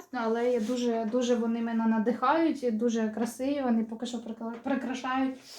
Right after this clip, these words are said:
мою поличку з пряжею. Також в цьому подаруночку була така моточок такої шкарпеткової пряжі, дуже гарної. <laughs> Вона мені дуже подобається.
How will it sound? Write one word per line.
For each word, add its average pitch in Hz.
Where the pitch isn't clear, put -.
мою 240
поличку 240
з -
пряжею. 202
Також 294
в -
цьому 254
подаруночку 247
була 220
така 233
моточок 233
такої 226
шкарпеткової 214
пряжі, 330
дуже 247
гарної. 311
<laughs> -
Вона 262
мені 262
дуже 269
подобається. 320